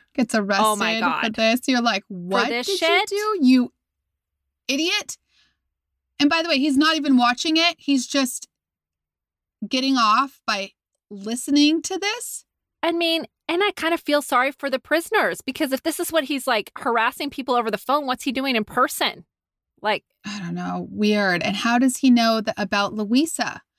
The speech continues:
Speaker 1: Oh, he didn't know her
Speaker 2: He,
Speaker 1: name. He just gave
Speaker 2: he,
Speaker 1: the
Speaker 2: he didn't.
Speaker 1: description.
Speaker 2: Donna just fell for it. Hook, line, and sinker.
Speaker 1: Donna's just an idiot.
Speaker 2: Yeah. Okay.
Speaker 1: Not like you, Gretchen. You're not Do-,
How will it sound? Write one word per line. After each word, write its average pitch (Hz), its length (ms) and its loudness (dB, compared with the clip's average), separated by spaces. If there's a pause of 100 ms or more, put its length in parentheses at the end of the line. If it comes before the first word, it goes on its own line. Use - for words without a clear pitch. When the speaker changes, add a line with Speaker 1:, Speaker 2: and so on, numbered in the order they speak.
(300)
Speaker 1:
Oh, 254 180 4
he 233 160 6
didn't 247 300 4
know 233 160 4
her 220 140 0
Speaker 2:
He, 202 100 2
Speaker 1:
name. 208 280 2
He 202 120 -4
just - 280 -2
gave 220 200 2
Speaker 2:
he, 330 60 4
Speaker 1:
the 202 60 2
Speaker 2:
he - 20 -2
didn't. - 100 -14
Speaker 1:
description. 196 1080 0
Speaker 2:
Donna 233 380 -2
just 180 440 -6
fell 165 220 -4
for - 300 -6
it. - 120 -6
Hook, - 280 -12
line, 175 240 -4
and - 120 -12
sinker. - 600 -10 (640)
Speaker 1:
Donna's 269 420 4
just - 340 -4
an 190 140 -6 (840)
idiot. 254 580 2 (140)
Speaker 2:
Yeah. 185 380 -2 (500)
Okay. 214 400 -2 (480)
Speaker 1:
Not 262 280 2
like 233 240 -10
you, 202 160 -10
Gretchen. 185 500 -8
You're 202 160 -2
not 220 360 2
Do-, 202 120 -10